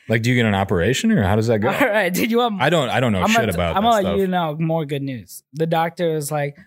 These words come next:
Speaker 2: "Yeah, if you did an operation today, you would lose, like, your nearsightedness and farsightedness. You'd only be able to see in a certain range."
Speaker 1: Yeah.
Speaker 2: 'Cause that's how shitty the tech is, combined with my previous surgery, she said.
Speaker 1: Yeah.
Speaker 2: She's like, "But don't worry.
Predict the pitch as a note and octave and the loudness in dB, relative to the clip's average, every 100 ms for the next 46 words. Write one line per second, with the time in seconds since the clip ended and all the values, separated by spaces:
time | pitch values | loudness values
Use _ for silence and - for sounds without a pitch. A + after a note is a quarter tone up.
0 | _ - F#3+ F#3 C#3+ F3 F#3+ G#3+ F#3+ F#3 | _ -6 -2 -2 -2 -4 0 0 2 0
1 | F3 F3+ F3+ F3 F3 E3+ E3 D#3 D#3+ D#3+ | 0 -2 -2 -4 -2 0 0 -2 -6 -6
2 | D#3+ D#3+ D3+ D3 D3+ D3 D3 D3+ - D#3 | -8 -6 -6 -6 -4 -4 -4 -4 -4 -4
3 | D#3 D3+ D3 - C#3 D#3 D#3 E3+ E3+ F3 | -4 -4 -6 -8 -8 -8 -4 -4 -2 -4
4 | E3 F3 F3+ F3 E3+ E3 D#3 D3 D#3 D3 | -4 -4 -6 -6 -4 -4 -4 -4 -4 -4
5 | C#3+ - D3+ D3+ C#3 - - D3+ C#3 C3 | -4 -6 -6 -4 -4 -6 -6 -4 -4 -6
6 | C3 C#3+ E3 F#3 - - _ _ F2 F2 | -6 -6 -4 -6 -8 -14 _ _ -2 0
7 | F2 B2 _ - C#3+ D3+ - D3+ - D#3+ | -2 -4 _ -6 -4 -4 -2 -4 -2 -4
8 | D#3 D3 D3 C#3+ D3 E3 D#3 D#3+ D3 C#3+ | -4 -6 -6 -6 -4 -6 -6 -6 -2 -2
9 | D3 D3 C#3+ C#3+ C#3+ C#3 - C#3+ D3 D#3+ | -2 -2 -4 -4 -6 -4 -4 -4 -4 -4
10 | E3 E3 E3 E3+ E3+ F3+ E3+ E3 F#3 F#3 | -4 -4 -4 -4 -8 -8 -10 -8 -6 -6
11 | - _ _ - D#2+ D#2+ - G3 G3+ E3+ | -12 _ _ -4 -2 -2 -4 -2 -2 0
12 | A3 - G#3 A3 F#3 A3 A3+ E3+ D3+ D#3 | 0 0 0 0 0 0 0 -2 -4 -10